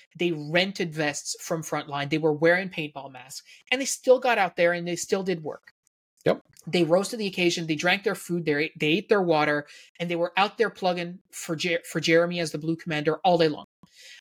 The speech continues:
Speaker 1: Um, so the idea that, like, "Oh, well, your community needs to be experienced to be able to do things,"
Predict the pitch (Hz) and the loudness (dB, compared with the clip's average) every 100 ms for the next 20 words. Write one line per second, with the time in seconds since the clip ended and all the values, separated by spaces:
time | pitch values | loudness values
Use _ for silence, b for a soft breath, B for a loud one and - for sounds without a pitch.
0 | _ 180 170 156 151 - - 208 185 185 | _ 0 2 -2 -6 -6 0 2 2 -2
1 | 185 202 190 160 226 240 196 185 180 170 | 0 2 2 -2 -4 -2 0 0 2 -2
2 | 170 185 185 170 170 165 165 202 214 175 | -2 0 2 2 0 0 -2 -4 -2 0
3 | 175 180 170 156 - 165 160 156 156 156 | 0 0 0 0 2 2 2 0 0 2
4 | 151 147 139 170 170 196 190 | 2 0 -2 -2 -2 -2 -4